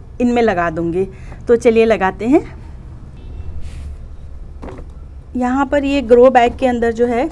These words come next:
मैं, जो मिट्टी थी ना, ये well drained actually al-, already इसमें थी मिट्टी,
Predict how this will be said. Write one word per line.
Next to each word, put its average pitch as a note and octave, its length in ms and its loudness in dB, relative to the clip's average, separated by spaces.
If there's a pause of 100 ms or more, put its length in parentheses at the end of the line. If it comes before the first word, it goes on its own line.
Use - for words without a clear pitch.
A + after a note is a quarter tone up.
(200)
मैं, A#3 320 -2
जो B3+ 140 4
मिट्टी B3+ 320 0
थी C4+ 160 -6
ना, C4 160 -4 (140)
ये B3+ 120 6
well B3+ 260 8
drained C4+ 300 4
actually C4+ 320 -2
al-, A3 440 0
already A#3+ 380 2
इसमें C4 280 0
थी B3 160 -2
मिट्टी, B3+ 360 -2